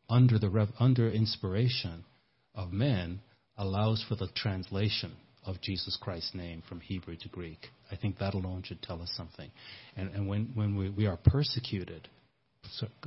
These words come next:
God willing, we, we are honored to be persecuted for Christ.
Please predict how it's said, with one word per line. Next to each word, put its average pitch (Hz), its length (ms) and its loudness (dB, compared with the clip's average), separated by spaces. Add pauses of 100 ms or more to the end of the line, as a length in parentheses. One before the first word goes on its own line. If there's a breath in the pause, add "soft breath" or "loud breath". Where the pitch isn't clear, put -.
(120)
God 98 200 0
willing, 98 360 0 (300)
we, 98 160 -8
we 98 120 2
are 90 120 -4
honored 107 440 2
to 95 80 -4
be 92 120 -4
persecuted - 580 -6
for - 80 -10
Christ. 90 460 -8